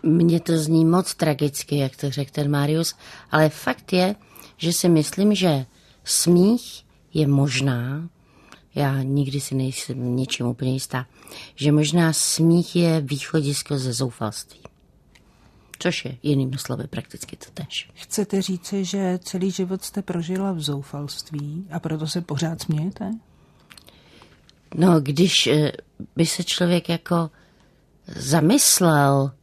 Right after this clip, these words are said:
Speaker 1: nad smyslem života jako takovým, možná, že by v zoufalství propadnout mohl, kdyby se něčeho nechytil.
Speaker 2: Čeho jste se chytila?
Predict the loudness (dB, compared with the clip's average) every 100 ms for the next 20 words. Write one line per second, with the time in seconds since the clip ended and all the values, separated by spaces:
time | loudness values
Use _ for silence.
0 | _ _ _ _ _ _ _ 2 2 -2
1 | _ -12 -12 -16 _ _ _ _ _ _
2 | _ _ -8 0 2 2 4 4 4 4
3 | 2 0 0 0 0 -2 -8 -10 _ -12
4 | -12 -4 -4 -2 -4 -4 -4 -6 -8 _
5 | _ _ -20 -20 _ 4 6 4 0 0
6 | 2 2 0 0 -2 -2 0 2 2 0
7 | 0 _ -20 _ 0 2 2 0 0 0
8 | 0 -6 -4 -2 -4 -8 _ _ _ _
9 | _ 2 2 2 2 2 0 2 6 6
10 | 6 0 -4 _ _ _ _ _ _ _
11 | _ -20 -12 -2 0 2 2 4 4 2
12 | 0 2 2 2 0 -6 -4 -2 -2 -4
13 | -10 _ -8 -2 0 -2 -4 -4 -4 -6
14 | -6 -8 -10